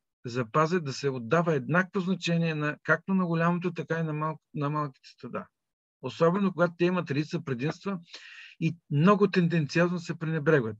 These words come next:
Аз водя упорита борба вече поне пет, седем, осем години минималния брой за овце майки, които могат да се включат в програмата за подпомагане за развъдна дейност, да падне от петдесет на двайсет. Няма резон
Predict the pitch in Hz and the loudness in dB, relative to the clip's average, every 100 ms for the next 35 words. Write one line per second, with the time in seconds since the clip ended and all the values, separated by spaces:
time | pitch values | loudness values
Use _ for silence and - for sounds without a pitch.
0 | - 165 170 127 160 175 147 - 135 180 | -2 0 0 0 2 4 2 0 -4 -2
1 | 190 156 139 180 160 175 170 160 - - | -2 -2 0 0 0 0 -2 -6 -8 -18
2 | - - - _ _ _ - 113 - 123 | -20 -20 -20 _ _ _ -20 -18 -10 -4
3 | 139 170 170 123 - _ _ _ - 185 | 0 0 0 -6 -20 _ _ _ 4 4
4 | - _ _ _ - 170 180 165 170 170 | 2 _ _ _ 2 6 6 4 2 0
5 | 160 120 120 160 170 190 - _ _ _ | -4 -4 -4 0 0 -2 -10 _ _ _
6 | _ 135 135 131 156 185 180 151 170 185 | _ -2 2 4 4 4 4 4 4 4
7 | 180 147 147 139 170 170 165 170 165 147 | 2 -2 -4 -2 0 2 2 0 -2 -6
8 | 170 139 160 175 160 135 175 190 160 - | -4 -2 0 0 -4 -6 -4 -2 -4 -6
9 | 127 139 170 170 135 143 135 - _ _ | -2 0 0 0 -2 0 -2 -4 _ _
10 | _ 143 139 123 147 170 165 131 131 127 | _ -2 0 2 4 4 2 2 -2 0
11 | 170 151 131 165 156 139 160 170 165 - | 0 0 0 0 0 0 2 2 2 0
12 | 135 120 156 156 131 147 160 120 - - | -2 0 -2 -2 0 2 2 0 -8 -18
13 | _ _ _ _ _ - 143 165 185 185 | _ _ _ _ _ -2 2 4 6 6
14 | 175 139 135 160 190 | 6 4 4 4 2